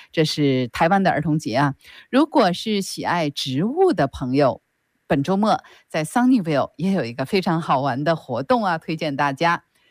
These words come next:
那这就是二零二六年夏季仙人掌与多肉植物的展销会。很多人非常喜欢多肉植物啊，在加州也是非常适合养多肉植物的，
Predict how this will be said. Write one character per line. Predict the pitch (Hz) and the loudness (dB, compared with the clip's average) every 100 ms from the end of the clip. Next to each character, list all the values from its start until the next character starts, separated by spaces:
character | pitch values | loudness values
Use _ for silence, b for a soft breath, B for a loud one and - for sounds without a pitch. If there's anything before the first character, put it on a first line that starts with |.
| _ - | _ 0
那 | 262 | 0
这 | 240 233 | 2 0
就 | 226 | -2
是 | 208 - | -4 -6
二 | 190 233 | -2 0
零 | 214 208 | 0 0
二 | 233 214 | 0 0
六 | 214 320 330 | 2 2 2
年 | 165 123 120 b b | 2 -2 -6 b b
夏 | - 233 180 | -2 0 0
季 | - 160 - | -2 -8 -8
仙 | - 262 240 | -2 0 2
人 | 233 226 | 0 0
掌 | 185 - - | 0 -2 -2
与 | 147 123 - | -4 -4 -6
多 | - 247 247 | -2 2 4
肉 | 277 226 131 | 2 0 -2
植 | - 127 | -10 -8
物 | 139 165 | -8 -8
的 | 135 - _ | -8 -12 _
展 | 175 123 - | -6 -6 -8
销 | - - 135 123 | -16 -8 -8 -8
会。 | - 175 139 - b b b b b | 0 0 0 -8 b b b b b
很 | 202 196 | -2 2
多 | 269 | 2
人 | 254 | 2
非 | 285 277 | 0 -2
常 | 226 | -2
喜 | 247 135 | -4 -6
欢 | 156 175 175 _ | -4 -4 -6 _
多 | 220 214 | -2 0
肉 | 226 202 151 | 2 0 -2
植 | - 123 | -8 -10
物 | 139 170 | -8 -4
啊， | 139 | -4
在 | 135 170 | -4 -6
加 | 180 175 | -4 -4
州 | 170 156 156 - _ | -2 -2 -2 -6 _
也 | 156 135 | -8 -8
是 | - | -8
非 | 156 185 | -8 -8
常 | 175 170 160 | -4 -4 -4
适 | - 143 | -4 -4
合 | 196 170 143 | -4 0 0
养 | 147 127 - | 2 -2 -2
多 | 143 139 | -2 0
肉 | 151 117 | 0 -2
植 | - 110 | -6 -6
物 | 127 180 151 | -2 0 0
的， | 127 123 | 0 -4